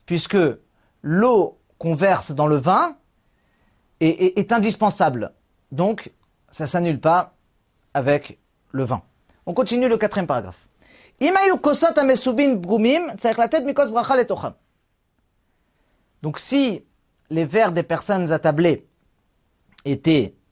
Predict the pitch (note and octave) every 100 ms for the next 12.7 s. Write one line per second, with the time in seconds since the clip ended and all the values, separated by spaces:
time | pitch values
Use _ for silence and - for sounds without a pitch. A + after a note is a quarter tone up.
0 | - B2 B2+ - F3 D#4+ - _ _ _
1 | _ _ _ _ _ _ _ _ - D#3+
2 | F#3 G3+ D#3 C#4+ D4 B3+ - G#3+ F#3 F#3+
3 | A#3+ - _ _ _ _ _ _ _ _
4 | _ _ _ - C3 A#3 - - G#3 A#3+
5 | - _ _ _ _ - C#3+ E3 D3+ D#3
6 | C#3 E3+ E3 D#3+ F3+ D#3+ D3+ F3+ D#3+ G#2+
7 | _ _ - C#3 D3+ E3 D3 B2 A#2 E3
8 | A3 - _ _ _ - E3+ F#3+ F3 D#3+
9 | F#3 F#3+ - F#3 G3+ E3 D#3 D3+ C3 D3+
10 | - - C#3 C3+ C3+ C3 G2 - _ _
11 | _ _ - C3+ C4+ D4 D4+ - C4+ E4
12 | - D4+ D#4 - B3+ G#3+ -